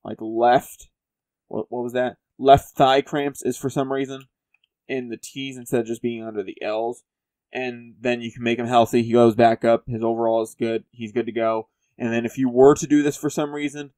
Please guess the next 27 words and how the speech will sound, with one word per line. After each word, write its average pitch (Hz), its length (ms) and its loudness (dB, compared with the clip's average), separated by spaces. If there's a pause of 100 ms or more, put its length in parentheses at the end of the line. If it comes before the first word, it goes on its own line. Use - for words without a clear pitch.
(240)
let's 117 160 -8
say 127 120 4
you 123 100 0
just 120 200 -2
wanted 120 220 -6
one 113 240 -8
particular 117 520 -2
player, 117 540 -4 (920)
not 123 280 -2
injured, 123 320 -2
confirm 139 420 -2
changes, 135 400 0
boom, 135 340 -2
he's 117 180 -4
back, 127 380 0
he's 117 280 -6
no 120 200 -2
longer 120 400 -4
injured. 139 420 0 (300)
Go 147 200 2
over 139 340 4 (120)
to, 131 180 -2
of 139 160 -8
course, 120 320 -8
the, 113 280 -16 (460)
uh, 95 240 -2
rotations. 160 800 -4